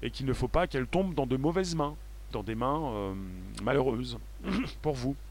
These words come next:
En même temps, euh, on est dans une société de la transparence. Maintenant, tout le monde sait ce que vous faites. Enfin, de plus en plus.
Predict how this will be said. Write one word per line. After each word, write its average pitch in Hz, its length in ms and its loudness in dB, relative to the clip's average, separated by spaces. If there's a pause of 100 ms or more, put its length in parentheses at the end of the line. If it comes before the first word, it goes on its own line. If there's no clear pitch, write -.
(800)
En 98 40 -8
même 95 120 -6
temps, 107 280 -4
euh, 80 40 -6 (640)
on 107 100 -8
est 113 60 -8
dans 110 120 -6
une 113 120 -8
société - 340 -8
de 127 60 -6
la 120 60 -6
transparence. 101 640 -8 (580)
Maintenant, 113 360 -4
tout - 100 -8
le 135 80 -2
monde 139 140 0
sait - 160 0
ce - 80 0
que - 80 -2
vous 113 160 -4
faites. - 160 -12 (920)
Enfin, 87 140 -8
de 98 60 -6
plus 104 180 -8
en 120 60 -6
plus. - 280 -12